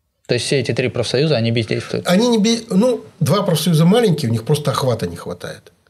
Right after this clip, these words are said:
Speaker 1: Но некоторые вообще не считают Альянс врачей профсоюзом?
Speaker 2: Ну, э,
Speaker 1: Считается он профсоюзом?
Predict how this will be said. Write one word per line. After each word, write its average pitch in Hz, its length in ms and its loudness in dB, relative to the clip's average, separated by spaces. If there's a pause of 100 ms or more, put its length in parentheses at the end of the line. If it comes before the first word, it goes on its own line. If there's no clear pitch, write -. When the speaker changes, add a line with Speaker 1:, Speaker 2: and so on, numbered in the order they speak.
(320)
Speaker 1:
Но 139 100 4
некоторые 151 360 2
вообще 143 220 0
не 214 100 2
считают 113 400 0 (240)
Альянс 123 340 0
врачей 120 320 -2
профсоюзом? 113 600 -4 (200)
Speaker 2:
Ну, 254 680 2
э, - 20 4
Speaker 1:
Считается 143 400 2
он 120 100 -2
профсоюзом? 113 480 -6